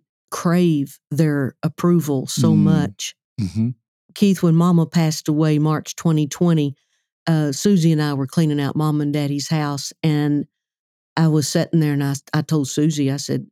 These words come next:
Speaker 1: "Well, the pandemic had hit already too. I couldn't go back to Nashville." And I told Susie, I said, "You know, I've lost my want to, to go back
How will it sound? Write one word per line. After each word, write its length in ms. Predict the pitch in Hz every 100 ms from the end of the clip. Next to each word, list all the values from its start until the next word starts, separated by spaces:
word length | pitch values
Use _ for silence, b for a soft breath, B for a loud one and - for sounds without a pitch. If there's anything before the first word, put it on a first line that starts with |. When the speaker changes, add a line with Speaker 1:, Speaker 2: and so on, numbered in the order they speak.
| -
Speaker 1:
"Well, 80 | 165
the 60 |
pandemic 540 | 143 156 143 143 135 131
had 100 | 127
hit 160 | 139
already 380 | 131 131 135 135
too. 420 | 135 156 139 135 -
I 60 | 139
couldn't 240 | 147 151 135
go 120 | 135
back 240 | 131 139
to 80 | 143
Nashville." 460 | 156 160 - 135 131 B B B B _ -
And 140 | 160
I 80 | 156
told 280 | 151 180 165
Susie, 560 | - 180 175 156 147 -
I 120 | 147
said, 320 | 143 - 139
"You 120 | 147 170
know, 380 | 180 165 156 -
I've 260 | 147 151 143
lost 380 | 147 160 156 -
my 200 | 147 135
want 360 | 147 160 -
to, 260 | - 151 139
to 120 | 135
go 180 | - 139
back 280 | 131 135